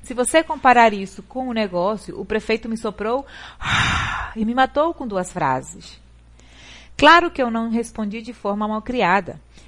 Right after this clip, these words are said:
Eu fiz de conta que ele não era prefeito e respondi, "Sim, vou para Bogotá,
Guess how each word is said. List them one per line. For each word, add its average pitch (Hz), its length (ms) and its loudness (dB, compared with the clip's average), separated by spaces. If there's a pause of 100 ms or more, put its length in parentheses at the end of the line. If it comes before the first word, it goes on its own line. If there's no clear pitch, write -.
Eu - 80 -12
fiz 214 200 -8
de 226 80 -12
conta 247 480 -4
que 262 120 -4
ele 208 140 2
não 190 180 -4
era 165 120 0
prefeito 240 560 -2
e - 20 -4
respondi, 262 680 -4 (240)
"Sim, 269 460 -10
vou 175 200 -4
para 196 240 -2
Bogotá, 214 640 -2